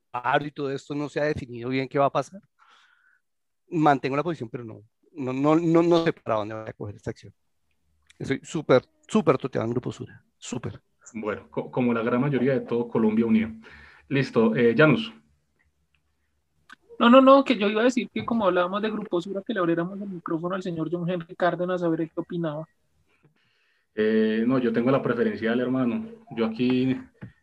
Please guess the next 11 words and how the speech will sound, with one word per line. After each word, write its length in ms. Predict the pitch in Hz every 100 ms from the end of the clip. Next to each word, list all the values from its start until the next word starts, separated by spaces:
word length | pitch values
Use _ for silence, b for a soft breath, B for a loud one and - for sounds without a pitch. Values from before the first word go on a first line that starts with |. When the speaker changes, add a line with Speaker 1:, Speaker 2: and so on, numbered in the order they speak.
| -
Speaker 2:
yo 140 | 123
aquí 140 | 117 131
no, 140 | 139
no 260 | 156 135 135
gozo 420 | 139 139 147 139
de 140 | 127
ese 120 | 110 131
ocho 240 | 131 135
por 180 | 117 113
ciento. 460 | 131 120 110 113 113
Ah, 200 | 120